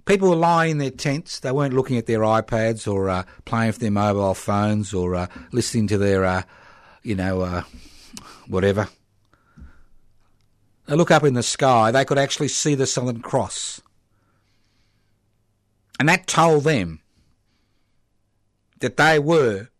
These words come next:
in a new land, in a land where they didn't want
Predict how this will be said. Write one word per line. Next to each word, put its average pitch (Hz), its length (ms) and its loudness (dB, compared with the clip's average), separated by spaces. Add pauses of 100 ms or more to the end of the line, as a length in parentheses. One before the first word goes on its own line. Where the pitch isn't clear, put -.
(500)
in 123 100 -6
a 123 60 -4
new 135 240 0
land, 110 540 -2 (1300)
in 123 80 -6
a 117 60 0
land 147 420 2
where 131 160 2
they 120 120 0
didn't 139 300 -4
want 120 300 -4